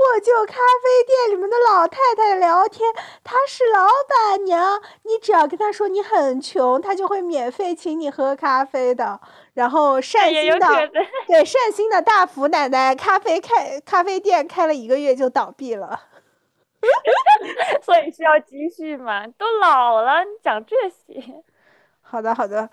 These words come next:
Speaker 1: 所以你是，就是想在市里开咖啡店。我老了也可以在市里，但是我感觉我可能，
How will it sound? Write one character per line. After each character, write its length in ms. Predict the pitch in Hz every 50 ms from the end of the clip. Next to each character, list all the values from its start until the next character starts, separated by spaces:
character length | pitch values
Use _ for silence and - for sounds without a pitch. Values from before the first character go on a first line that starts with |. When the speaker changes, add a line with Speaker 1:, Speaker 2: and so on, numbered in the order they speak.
| _ _ _ _ _
Speaker 1:
所 200 | _ - 349 381
以 100 | 403 427
你 160 | 320 277 220
是， 160 | - - 392 415 453 403 359 -
就 140 | - 415 381
是 80 | 370
想 200 | 359 - - 202
在 240 | 220 254 285 285 277
市 240 | 277 - - - 226
里 120 | - 208
开 160 | 208 - 262
咖 120 | 262 - 330
啡 160 | 311 392 403
店。 380 | 403 466 508 523 427 - - - _ _ _ _ _ _ _ _
我 180 | - 254 262 370 539 571 508
老 100 | 339 254
了 100 | 226 254
也 300 | 302 302 330 240 202 185
可 220 | 208 - - 302 370
以 80 | 349
在 180 | 302 294 285 277
市 260 | - - - - 294
里， 140 | 247 208 208
但 160 | 220 285 349
是 60 | 359
我 180 | 381 269 254 294
感 240 | - 349 285 240 233
觉 140 | - 233
我 100 | 240 285
可 160 | 302 - 285 247
能， 260 | 226 214 214 226